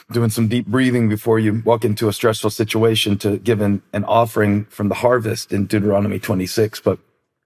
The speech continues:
again, big picture principles work in very common daily situations. And really, that's where our life is lived out, not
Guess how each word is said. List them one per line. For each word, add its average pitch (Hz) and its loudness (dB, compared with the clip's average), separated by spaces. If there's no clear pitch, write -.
again, 110 2
big 127 0
picture 123 0
principles 127 -2
work 104 -2
in 104 2
very 104 0
common 101 0
daily 98 2
situations. - -4
And 120 2
really, 143 4
that's 117 0
where 107 0
our 107 2
life 107 2
is 92 -2
lived 101 0
out, 101 0
not 101 0